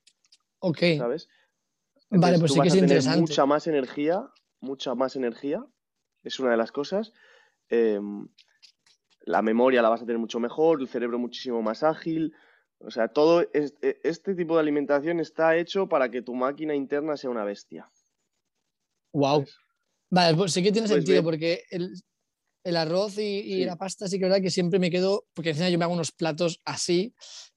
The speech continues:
Speaker 1: y me quedo luego un poco que parezco un poco tetrapléjico o algo.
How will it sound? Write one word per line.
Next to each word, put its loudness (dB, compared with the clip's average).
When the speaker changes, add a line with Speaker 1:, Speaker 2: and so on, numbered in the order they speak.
Speaker 1:
y -2
me -2
quedo 2
luego 2
un 0
poco -2
que -2
parezco -4
un -4
poco -6
tetrapléjico -4
o 0
algo. -4